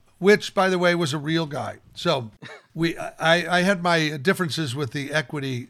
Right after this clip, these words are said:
uh, actors who kept saying, "We argue that could be a, uh, an actor who's good enough to play a pizza guy." We go, "Well, that's not what's funny. What's funny is we ordered a pizza live from the show. Like, during, the actors call in,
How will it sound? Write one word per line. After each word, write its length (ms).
uh, 180
actors 520
who 160
kept 260
saying, 320
"We 140
argue 380
that 240
could 140
be 120
a, 200
uh, 360
an 120
actor 380
who's 120
good 160
enough 200
to 80
play 380
a 120
pizza 280
guy." 220
We 120
go, 100
"Well, 140
that's 320
not 340
what's 220
funny. 300
What's 180
funny 320
is 380
we 240
ordered 380
a 40
pizza 340
live 420
from 280
the 80
show. 460
Like, 280
during, 480
the 140
actors 380
call 380
in, 360